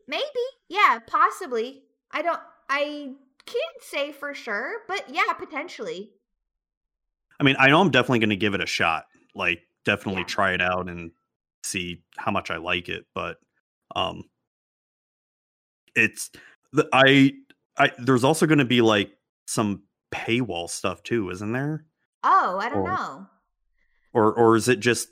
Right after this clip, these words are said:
Speaker 2: like, microtransactions for cosmetic stuff? I have no idea
Speaker 1: Well,
Speaker 2: what they're
Speaker 1: I
Speaker 2: doing.
Speaker 1: saw there's already a cosmetic thing available that you can buy
Speaker 2: Oh.
Speaker 1: now in
Speaker 2: Oh, jeez.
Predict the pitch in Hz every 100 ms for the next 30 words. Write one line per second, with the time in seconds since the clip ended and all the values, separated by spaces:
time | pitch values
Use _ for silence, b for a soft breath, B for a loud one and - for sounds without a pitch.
0 | _ 113 104 104 107 104 104 - 110 101
1 | 101 98 - 107 92 104 - 101 92 98
2 | 92 - - 90 85 98 95 98 95 95
3 | 95 92 95 _ _ 254 - 311 294 294
4 | - 294 320 359 349 277 269 269 262 285
5 | 262 247 247 233 220 - 214 - 233 226
6 | 220 220 214 - 220 196 185 196 202 175
7 | 156 147 170 _ _ _ _ 208 196 214
8 | 220 196 185 202 180 175 143 110 113 _
9 | _ _ _ 214 202 190 - - 131 117
10 | - 95 98 85 82